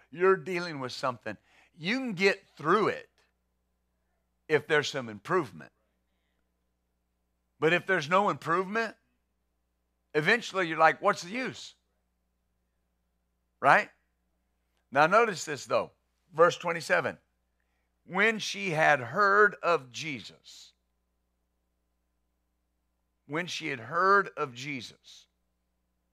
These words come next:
And we're gonna get into what she did, but when she had heard of Jesus. Well, what did she hear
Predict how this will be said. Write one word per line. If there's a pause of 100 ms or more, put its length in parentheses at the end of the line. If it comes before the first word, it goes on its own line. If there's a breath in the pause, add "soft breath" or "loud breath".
(500)
And
we're
gonna
get
into
what
she
did, (340)
but
when
she
had
heard (520)
of
Jesus. (640)
Well, (140)
what
did
she
hear